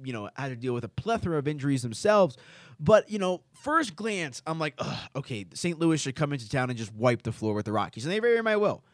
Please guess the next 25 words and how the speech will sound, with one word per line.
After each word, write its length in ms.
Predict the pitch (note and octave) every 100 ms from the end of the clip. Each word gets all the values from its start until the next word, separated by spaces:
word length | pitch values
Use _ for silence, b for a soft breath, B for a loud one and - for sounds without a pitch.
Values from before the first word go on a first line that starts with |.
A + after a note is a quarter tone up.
| -
They, 100 | F#3
they 220 | E3+ F#3+
very 220 | G3 F#3+
may 120 | F3
will. 240 | D3 A2+ - _ _ _ _ _
You 140 | - C3+
know, 80 | D3+
I 100 | D3
mean, 120 | D3+
that, 100 | D3
that, 160 | E3+
that 180 | D#3+ E3+
might 160 | D#3+ D#3+
be 120 | D#3
the 100 | C#3+
case. 240 | C3+ G#2+
You've 100 | A2+
got 140 | D3 D3+
Arenado. 500 | D3 C#3+ E3 E3 D3
I 40 |
mean, 120 | C3
he 140 | C#3 E3
might 160 | D#3+
explode. 440 | D3+ - E3 D#3+ C3
Like, 140 | B2